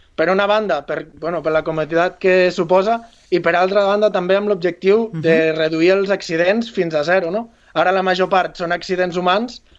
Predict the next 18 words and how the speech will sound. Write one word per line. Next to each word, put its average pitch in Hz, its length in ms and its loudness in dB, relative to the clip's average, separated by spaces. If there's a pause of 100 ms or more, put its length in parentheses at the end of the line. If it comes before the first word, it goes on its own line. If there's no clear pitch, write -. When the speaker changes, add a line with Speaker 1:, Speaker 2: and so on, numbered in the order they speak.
(140)
Speaker 1:
doncs, 165 240 -4
bueno, 180 380 -2
tot 180 140 2
això 190 340 2 (140)
amb 160 280 -4
vehicles 170 340 0
autònoms 185 420 -2
s'eliminarien 175 720 0 (480)
i 208 100 2
per 190 140 2
això 185 200 -4
és 170 80 -10
superimportant 190 720 0
que 190 120 -2
hi 180 80 0
hagi 175 260 0
molta 180 340 0
feina 185 400 -2